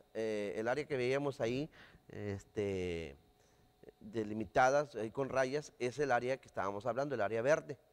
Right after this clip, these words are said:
Ahí va, ahí va más abajo, ahí más abajo, ahí está la firma, ahí está, mire, nota, en los terrenos donados por el ayuntamiento, queda en el centro un área verde de quince metros cuadrados,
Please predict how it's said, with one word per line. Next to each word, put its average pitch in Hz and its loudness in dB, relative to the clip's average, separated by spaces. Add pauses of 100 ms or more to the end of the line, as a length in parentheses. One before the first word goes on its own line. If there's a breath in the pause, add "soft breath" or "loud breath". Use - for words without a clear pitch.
(680 soft breath)
Ahí 117 -2
va, 123 2
ahí 156 -2
va 208 -2
más 214 -6
abajo, 196 -2
ahí 202 -2
más 196 -4
abajo, 196 -2
ahí 156 2
está 156 0
la 151 0
firma, 170 -2 (100)
ahí 135 2
está, 143 0
mire, 113 -2 (320 soft breath)
nota, 180 6 (720 soft breath)
en 185 4
los 175 2
terrenos 269 4
donados 180 2
por 165 4
el 151 4
ayuntamiento, 156 0 (540 soft breath)
queda 254 6 (120)
en 160 -2
el 147 0
centro 208 -2 (120)
un 214 2
área 220 6
verde 170 4 (320 soft breath)
de 147 0
quince 262 -6
metros 170 -6
cuadrados, 214 2